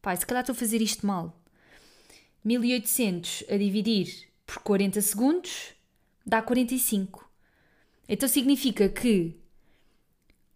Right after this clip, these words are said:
quarenta e cinco pessoas em, em trinta minutos morrem. É isto. É isto? Será que eu fiz bem as contas?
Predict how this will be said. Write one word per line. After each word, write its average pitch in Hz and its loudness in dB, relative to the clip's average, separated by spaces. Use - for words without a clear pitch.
quarenta 233 4
e 247 0
cinco 226 2
pessoas 196 2
em, 196 0
em 214 2
trinta 220 2
minutos 214 2
morrem. 185 0
É 185 -2
isto. - -4
É 190 0
isto? 254 2
Será 208 4
que 208 0
eu 226 0
fiz 208 -2
bem 208 4
as 202 0
contas? 185 -6